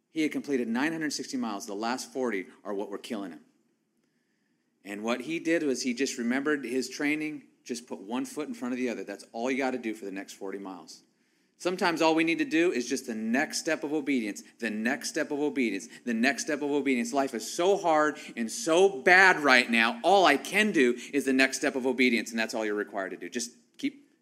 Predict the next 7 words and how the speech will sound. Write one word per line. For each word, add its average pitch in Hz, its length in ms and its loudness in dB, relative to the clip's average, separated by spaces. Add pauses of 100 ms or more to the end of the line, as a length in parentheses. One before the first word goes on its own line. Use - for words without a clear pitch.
(240)
keep 147 120 -8
going. 156 280 -4
The 120 100 -2
next 156 720 2 (180)
step - 380 4 (180)
of 131 80 -4
obedience. 127 640 -2